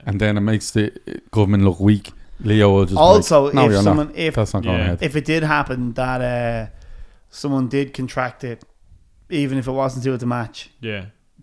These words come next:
Speaker 2: then it
Speaker 1: If they're
Speaker 2: kinda
Speaker 1: in a
Speaker 2: looks like egg on
Speaker 1: stadium.
Speaker 2: their face of like,
Speaker 1: Yeah.
Speaker 2: "Well, you just let it go ahead, now look what we have." You know,
Speaker 3: Yeah.
Speaker 2: like, it,
Speaker 1: If
Speaker 3: Yeah.
Speaker 1: there was,
Speaker 2: not
Speaker 1: like,
Speaker 2: that it
Speaker 1: si-,
Speaker 2: would, like,
Speaker 1: if there was even ten or fifteen Italian fans that had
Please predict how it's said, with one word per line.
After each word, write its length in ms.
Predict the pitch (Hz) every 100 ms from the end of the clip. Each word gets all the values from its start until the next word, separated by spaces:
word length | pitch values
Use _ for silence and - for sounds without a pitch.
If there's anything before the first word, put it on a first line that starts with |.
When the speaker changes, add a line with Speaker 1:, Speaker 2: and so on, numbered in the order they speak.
| -
Speaker 2:
then 400 | 139 135 131 135
it 80 | 139
Speaker 1:
If 80 | -
they're 120 | 117
Speaker 2:
kinda 100 | 117
Speaker 1:
in 60 |
a 40 | 110
Speaker 2:
looks 100 | 120
like 80 | 143
egg 60 | 117
on 40 |
Speaker 1:
stadium. 200 | 117 110
Speaker 2:
their 180 | 110 135
face 320 | 127 135 127
of 140 | 131 127
like, 260 | 131 123 - -
Speaker 1:
Yeah. 180 | 113 98
Speaker 2:
"Well, 160 | 92 143
you 80 | 165
just 100 | 147
let 140 | 175
it 60 | 160
go 180 | 170 160
ahead, 340 | 151 156 139
now 120 | 139
look 180 | 147 139
what 80 | 143
we 100 | 139
have." 340 | 127 127 117 131
You 60 | 151
know, 80 |
Speaker 3:
Yeah. 80 | 165
Speaker 2:
like, 120 | - 202
it, 200 | 151 - -
Speaker 1:
If 80 | 117
Speaker 3:
Yeah. 0 |
Speaker 1:
there 80 | 123
was, 60 |
Speaker 2:
not 80 | 202
Speaker 1:
like, 80 | 120
Speaker 2:
that 120 | 202
it 60 | 180
Speaker 1:
si-, 100 | 175
Speaker 2:
would, 180 | 185 151
like, 140 | 147
Speaker 1:
if 60 | 123
there 100 | 135
was 160 | 117
even 220 | 139 139 120
ten 300 | - 135 127
or 80 | 110
fifteen 640 | - 117 123 120 117 104 - _ _ -
Italian 400 | - 117 107 98
fans 500 | 107 101 101 90 - _ _ _ -
that 120 | 95
had 320 | 76 107 101